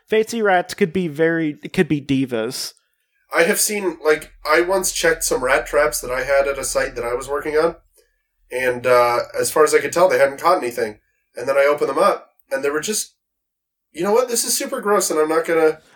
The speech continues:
Speaker 1: Oh, no, I ha-, also have horror stories about, like,
Speaker 2: Yeah.
Speaker 1: rats, like
Speaker 2: I just, like, this isn't something that's, you're gonna want in your podcast. They're brutal, and they have no respect for the sanctity of life.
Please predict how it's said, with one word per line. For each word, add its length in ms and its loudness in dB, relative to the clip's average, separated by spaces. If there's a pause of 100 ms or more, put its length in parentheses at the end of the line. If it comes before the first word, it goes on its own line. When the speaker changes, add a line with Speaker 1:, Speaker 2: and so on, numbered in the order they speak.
Speaker 1:
Oh, 140 0
no, 240 0
I 180 0
ha-, 140 0
also 280 0
have 240 0
horror 240 -2
stories 420 -8
about, 440 -4
like, 180 -2
Speaker 2:
Yeah. 200 4
Speaker 1:
rats, 420 0
like 360 -8
Speaker 2:
I 120 2
just, 200 0
like, 200 2
this 220 2
isn't 240 -4
something 280 0
that's, 320 -6
you're 140 -6
gonna 200 2
want 220 0
in 120 -6
your 120 -6
podcast. 480 -2 (380)
They're 160 0
brutal, 640 0
and 160 0
they 120 2
have 220 -4
no 140 2
respect 460 -2
for 160 -6
the 80 -8
sanctity 420 -2
of 100 -4
life. 320 -12